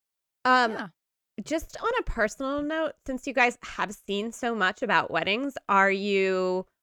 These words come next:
Speaker 1: pro-marriage or <laughs> anti-marriage? <laughs> Has it affected your opinion of marriage?
Speaker 2: I've divorced my husband. I've kicked him out of the house.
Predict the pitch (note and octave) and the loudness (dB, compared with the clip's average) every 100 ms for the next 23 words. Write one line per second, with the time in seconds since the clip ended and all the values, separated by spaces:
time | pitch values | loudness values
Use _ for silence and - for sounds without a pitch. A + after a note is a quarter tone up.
0 | _ _ _ - - A3+ A3+ A#3 A#3 A3+ | _ _ _ -8 4 6 8 8 6 6
1 | G4+ E4+ A3 C4+ D4 B3+ A3+ - G3+ G#3+ | 8 8 8 6 6 6 6 6 2 4
2 | F#3+ B3+ B3 A#3 G#3+ A#3+ G3+ D#4+ C#4+ F4 | 4 6 6 6 6 4 2 4 6 6
3 | - E4+ C4 C#4 F4 A#3+ C#4 C#4+ C4 B3+ | 6 4 4 4 8 6 6 6 8 8
4 | - A#3 A3+ A3+ A3 G#3 F#3+ C#3 F#3 G#3+ | 4 4 4 2 2 4 6 6 4 4
5 | G#3+ - G3 C#4 C#4 C#4+ C4+ A#3 D3 F#3+ | 4 4 4 4 2 0 0 0 -4 -8
6 | - D#3 D3 C#3+ F3 C4+ C4+ C4+ C4 C4+ | -8 -6 -4 -4 -4 2 2 4 2 0
7 | - - | -6 -8